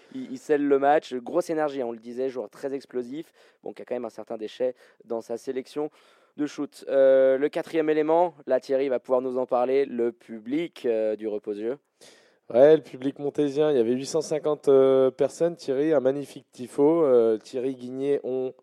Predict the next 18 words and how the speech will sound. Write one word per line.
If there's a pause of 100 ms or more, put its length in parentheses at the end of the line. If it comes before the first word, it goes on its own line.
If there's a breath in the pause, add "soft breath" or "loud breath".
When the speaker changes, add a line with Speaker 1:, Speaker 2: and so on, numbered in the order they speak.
(140)
Speaker 2:
Ah
non, (140)
merde, (220)
c'était
pas
ça,
c'était
quoi
le
tifo
déjà ? (340 soft breath)
C'était,
euh,
ah
non,
ici
c'est
monté,